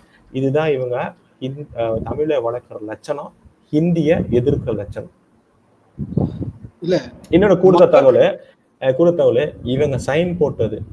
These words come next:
Speaker 1: நீங்க பார்த்திருப்பீங்க, செக்ரட்டரி அவங்க சைன் போட்டுருவாங்க.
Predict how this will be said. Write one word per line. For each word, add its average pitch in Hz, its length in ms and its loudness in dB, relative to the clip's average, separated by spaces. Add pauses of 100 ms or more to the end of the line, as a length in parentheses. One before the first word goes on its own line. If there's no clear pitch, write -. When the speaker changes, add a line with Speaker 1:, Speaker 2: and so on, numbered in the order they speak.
(160)
Speaker 1:
நீங்க 117 260 -8
பார்த்திருப்பீங்க, 131 480 -8 (120)
செக்ரட்டரி 143 800 -8 (280)
அவங்க 139 360 -6
சைன் 135 300 -8
போட்டுருவாங்க. 113 500 -10